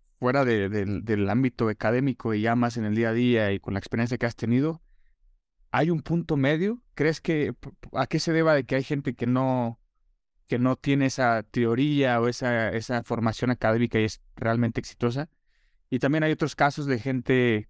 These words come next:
que a lo mejor tiene toda esa preparación y realmente no, no logra por explotar, no sé. Que, que ha, ha de haber muchos factores seguramente, pero ¿cuál es tu opinión al respecto? ¿Hay un, tú ves un punto intermedio en, o hay un, hay un momento en el que estas dos corrientes, vertientes se unen?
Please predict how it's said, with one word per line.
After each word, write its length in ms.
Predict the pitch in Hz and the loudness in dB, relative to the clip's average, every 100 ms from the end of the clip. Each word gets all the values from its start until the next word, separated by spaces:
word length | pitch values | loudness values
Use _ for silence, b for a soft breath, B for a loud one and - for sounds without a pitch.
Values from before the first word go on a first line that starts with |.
| _ | _
que 280 | - 101 95 | -4 -2 -2
a 40 | |
lo 80 | 98 | -4
mejor 180 | 101 117 | -4 -4
tiene 260 | - 127 117 | 0 0 2
toda 200 | 127 135 | 2 2
esa 140 | 131 | 0
preparación 540 | 120 107 113 - 135 | -2 -2 -2 -2 0
y 60 | 135 | 0
realmente 520 | 120 131 127 131 131 | 2 0 0 -2 -2
no, 380 | 127 131 127 123 _ _ _ _ _ | 0 0 -2 -4 _ _ _ _ _
no 160 | - 131 | -2 0
logra 240 | 139 143 | 2 0
por 180 | 135 127 | -2 -2
explotar, 480 | 120 - 120 98 143 | -2 -4 -4 0 2
no 140 | 131 123 | 2 0
sé. 240 | 113 101 - - | -4 -6 -12 -18
Que, 140 | - | -18
que 240 | - - | -18 -8
ha, 140 | 160 180 | 0 2
ha 160 | 180 185 | 4 4
de 40 | |
haber 140 | 185 | 2
muchos 260 | 180 - 170 | 0 0 -2
factores 380 | 139 - 147 131 | -4 -2 -2 -2
seguramente, 480 | 123 123 151 151 120 | -2 0 -2 -2 -4
pero 260 | 123 120 _ b _ _ | -4 -6 _ b _ _
¿cuál 160 | - 160 | 0 0
es 120 | 160 | 0
tu 120 | - | -2
opinión 380 | 147 127 135 151 | -2 0 -2 0
al 100 | 139 | 0
respecto? 400 | 120 - 135 - | -2 -2 -4 0
¿Hay 160 | 143 151 | 2 2
un, 320 | 151 139 - | 0 -4 -6
tú 100 | 151 | 0
ves 200 | 147 143 | 2 2
un 120 | 151 | -4
punto 280 | 139 151 143 | -4 -4 -2
intermedio 560 | 143 131 127 131 139 135 | -2 -2 0 0 2 0
en, 80 | 127 | 0
o 80 | 117 | 0
hay 140 | 135 | 2
un, 180 | 139 139 | 0 -2
hay 160 | - 135 | -4 -2
un 60 | |
momento 280 | 143 131 131 | 0 0 0
en 80 | 131 | 0
el 120 | 120 | 0
que 160 | - 113 | -2 -4
estas 240 | - 127 | -2 -4
dos 260 | 120 127 - _ _ _ | -2 -4 -6 _ _ _
corrientes, 520 | - 131 139 139 135 | -4 0 0 0 0
vertientes 540 | 120 113 135 127 135 123 | 0 -2 -2 -2 -2 0
se 140 | 117 | 0
unen? 280 | 120 156 | 0 0